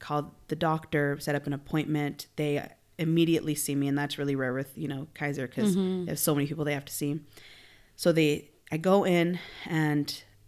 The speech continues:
Speaker 1: the doctor does the ultrasound on me. Um, and I am, the whole time I'm, like, praying. I'm praying, praying, praying, you know, "God,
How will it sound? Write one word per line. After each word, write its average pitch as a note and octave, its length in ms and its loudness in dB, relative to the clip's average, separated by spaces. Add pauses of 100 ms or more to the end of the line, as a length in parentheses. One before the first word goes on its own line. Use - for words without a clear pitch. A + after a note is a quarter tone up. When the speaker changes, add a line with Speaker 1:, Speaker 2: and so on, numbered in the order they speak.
(120)
Speaker 1:
the E3 100 2
doctor D#3 340 0
does D3+ 260 2
the D#3 80 -4
ultrasound D3 520 -2
on D3 160 0
me. D3 300 0 (920)
Um, D3+ 440 -2 (600)
and E3 320 0
I E3 100 2
am, D#3+ 140 2
the F3 80 -2
whole A3+ 180 0
time A3 220 0
I'm, E3 140 4
like, C#3+ 180 -2
praying. C#3+ 480 -4 (160)
I'm D3 120 -4
praying, E3+ 340 -2
praying, D#3 260 -2
praying, C#3 340 -4
you C#3 80 -2
know, C3+ 140 -4
"God, C#3+ 420 -4